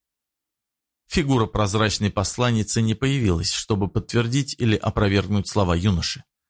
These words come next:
Только под сердцем у него что-то толкнулось, каким-то иррациональным знанием давая понять, что он совершенно верно понял весть.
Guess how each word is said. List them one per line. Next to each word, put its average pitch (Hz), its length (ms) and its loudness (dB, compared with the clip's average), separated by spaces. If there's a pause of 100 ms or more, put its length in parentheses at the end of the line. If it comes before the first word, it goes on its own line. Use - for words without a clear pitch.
(440)
Только 156 320 0
под 156 200 -2
сердцем 101 500 0
у - 20 2
него 92 200 2
что-то 95 360 -2
толкнулось, 101 720 -2 (420)
каким-то 135 640 -2
иррациональным 123 960 2
знанием 98 560 2
давая 95 300 2
понять, 113 520 -2 (380)
что - 220 -2
он 147 180 0
совершенно 127 640 2
верно 135 460 0
понял 92 360 2
весть. 85 480 -4